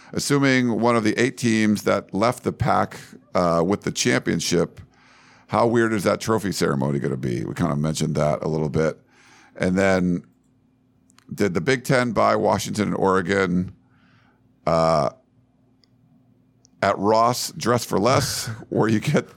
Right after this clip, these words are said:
great beads for sixty-five, breads for sixty-five percent off, or something like that. There was a joke that got cut off there. Um, so there was that. And then we have one last one, uh, from James.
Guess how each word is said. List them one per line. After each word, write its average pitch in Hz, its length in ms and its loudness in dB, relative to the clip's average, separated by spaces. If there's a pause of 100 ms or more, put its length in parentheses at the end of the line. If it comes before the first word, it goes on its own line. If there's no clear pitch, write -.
(300)
great 117 360 0
beads 120 340 0
for - 140 -2
sixty-five, 98 640 -2
breads 104 360 0
for 95 120 -2
sixty-five 95 520 -2
percent 90 300 -2
off, 76 360 0 (560)
or - 60 -18
something 73 240 -4
like 57 180 -4
that. 50 200 -2
There 80 80 -4
was 73 100 -6
a - 40 -14
joke 64 140 -6
that 71 140 -4
got - 180 -4
cut 60 140 -4
off 50 180 -4
there. - 220 -4 (380)
Um, 101 560 0 (1080)
so 85 160 -2
there 85 100 2
was 80 140 -2
that. 87 300 2
And 90 100 0
then 92 100 0
we 95 60 0
have 87 100 0
one 98 160 0
last 92 260 0
one, 85 540 0 (760)
uh, 80 640 2 (260)
from 78 240 -4
James. 104 760 -2